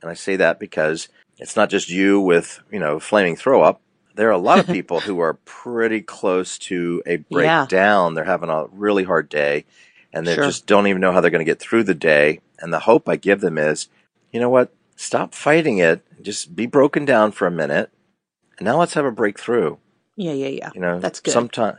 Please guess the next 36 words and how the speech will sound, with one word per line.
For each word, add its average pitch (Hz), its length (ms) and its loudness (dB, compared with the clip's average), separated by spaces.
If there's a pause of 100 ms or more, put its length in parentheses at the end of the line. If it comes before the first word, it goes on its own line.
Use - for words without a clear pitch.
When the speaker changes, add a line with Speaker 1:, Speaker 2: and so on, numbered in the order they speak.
Speaker 1:
yeah, 110 220 -2
sometimes 135 420 2
when 107 120 -2
people 107 260 -2
have 95 100 4
a 87 60 0
car 95 500 4
or 82 160 -2
a 73 60 -8
computer 85 480 -4
and 82 80 -8
it's 76 100 -14
barely 98 380 -2
propped 90 400 0
up, 98 320 2 (540)
sometimes 196 500 -8
to 123 80 -6
let 123 160 2
it - 120 -6
break 95 360 0
and 87 100 -10
then 95 140 -6
just 95 160 -8
stop - 320 0
and 85 120 -8
truly 110 520 0
fix - 320 -2
it, 165 160 2 (680)
that's - 280 -2
the 196 80 0
revolutionary 85 600 0
part, - 260 -6
but - 100 -18
that - 100 -4
doesn't 214 220 -4
happen 101 540 0